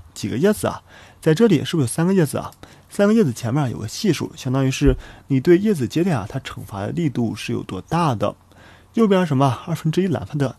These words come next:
兰花的什么意思啊？也是一个乘法力度吧。W 模平方L二的一个正则化乘法，就是啊，要把数啊做了一个限制。限制哪两点呢？一般啊，我们限制两点够了，叶子的一个个数、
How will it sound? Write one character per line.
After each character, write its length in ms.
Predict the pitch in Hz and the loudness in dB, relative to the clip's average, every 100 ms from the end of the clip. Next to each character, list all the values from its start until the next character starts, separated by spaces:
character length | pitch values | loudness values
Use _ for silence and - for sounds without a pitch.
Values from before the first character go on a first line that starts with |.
| _ | _
兰 120 | - 117 | -10 -6
花 60 | |
的 100 | 185 | -4
什 100 | 165 | -4
么 60 | 107 | -6
意 60 | |
思 100 | 107 | -6
啊？ 100 | 107 110 - - - | -8 -10 -18 -16 0
也 200 | 127 113 | 2 2
是 160 | - | 0
一 20 | |
个 100 | 220 | 0
乘 200 | 226 143 | 0 -2
法 120 | 113 113 | -4 0
力 140 | 160 | 0
度 100 | 123 | 2
吧。 320 | 104 101 117 - - | 2 0 -4 -18 -10
W 340 | 120 147 196 | -4 0 2
模 160 | 151 147 | 2 0
平 180 | 160 170 | -2 -4
方 260 | 170 175 170 | 0 -2 -2
L 140 | 117 110 | -6 -6
二 260 | 175 175 | -4 -2
的 120 | 135 | -2
一 80 | 117 | -2
个 460 | 117 - 127 104 101 | -4 0 0 0 -4
正 160 | 107 131 | -4 -4
则 40 | |
化 80 | 170 | -4
乘 200 | - 104 | -6 -10
法， 280 | - 104 151 - - - - - | -6 -6 -6 -14 -14 -6 -6 -2
就 140 | 269 | 0
是 120 | 233 214 | 2 2
啊， 160 | 120 - | -2 -4
要 80 | |
把 120 | 123 90 | -8 -8
数 280 | - 92 - | -4 -4 -4
啊 140 | - | -12
做 160 | - 110 | -8 -6
了 60 | |
一 20 | 101 | -4
个 80 | |
限 240 | 113 180 139 | -2 0 0
制。 180 | 117 - | 0 -6
限 180 | - 196 | -4 0
制 60 | 196 | 2
哪 140 | 127 | 2
两 160 | 127 135 | 2 2
点 220 | 196 170 | 4 4
呢？ 220 | 127 151 - - - - | 4 0 -2 -18 -20 -6
一 100 | 233 | 0
般 140 | 208 214 | 4 4
啊， 40 | |
我 40 | 131 | 2
们 60 | |
限 120 | - | 0
制 80 | 135 | 0
两 140 | 147 151 | 2 2
点 160 | 135 | 0
够 160 | - 170 | 0 0
了， 200 | 101 120 | 0 -6
叶 100 | - | -6
子 200 | 127 - | -6 -4
的 100 | 98 | -6
一 80 | 101 | -4
个 100 | 104 | -4
个 220 | 110 190 | 2 2
数、 240 | 143 113 | 4 0